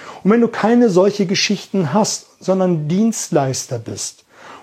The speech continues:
oder du, ähm, Produkte selber herstellst, dann erzähl doch eine Geschichte über dich und dein Produkt, dass du dich weiterentwickelt hast,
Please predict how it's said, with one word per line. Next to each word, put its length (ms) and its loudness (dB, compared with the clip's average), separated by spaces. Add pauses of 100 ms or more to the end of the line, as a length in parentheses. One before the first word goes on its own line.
oder 320 4
du, 440 4
ähm, 480 2 (280)
Produkte 440 0
selber 340 2
herstellst, 840 -6 (280)
dann 140 4
erzähl 440 2
doch 180 0
eine 220 2
Geschichte 580 -2
über 180 4
dich 380 0
und 180 -2
dein 200 0
Produkt, 680 -4 (960)
dass 240 0
du 100 4
dich 360 -2
weiterentwickelt 920 -2
hast, 300 -14